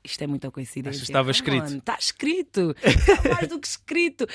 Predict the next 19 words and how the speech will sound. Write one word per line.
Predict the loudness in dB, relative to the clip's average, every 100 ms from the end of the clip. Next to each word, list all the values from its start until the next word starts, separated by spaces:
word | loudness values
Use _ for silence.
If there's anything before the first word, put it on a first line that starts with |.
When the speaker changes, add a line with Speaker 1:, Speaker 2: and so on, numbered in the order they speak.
| -10 -4
Speaker 1:
Eu | -4
podia | -2 0 0
cantar, | 4 4 4
tipo, | 0 -4
sei | -4 0
lá, | 2
num | 2 -2
festival | -2 -4 0 2 4 2 -2 -8 -14
grande, | -4 0 2 2 2 0 -2
tipo, | -6 -4 -2 0 -2 -6 -8 -12 -14
muito | -6 -2 -2 0
maior | 0 0 2 0
do | -2
que | -2
o | -4
que | -4
foi, | -2 0 0 -6 -20 -20 -8
mas | -6 -6
foi | -2 -2 -2